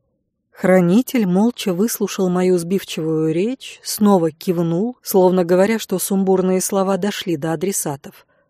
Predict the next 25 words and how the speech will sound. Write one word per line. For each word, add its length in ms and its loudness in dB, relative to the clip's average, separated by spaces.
а 140 2
потом 340 0
повернулся 760 0
и 120 2
вместе 460 0
с 80 -4
подданными 680 -4
пропал 460 -2
ещё 540 -2
на 200 -6
три 220 -10
дня. 420 -10
Зато, 500 4
когда 380 0
к 80 -20
концу 420 -4
третьих 500 -2
суток 720 -6
к 80 -20
подножию 680 2
моего 320 0
холма 540 -4
начали 340 -6
возвращаться 800 -4
звери, 560 0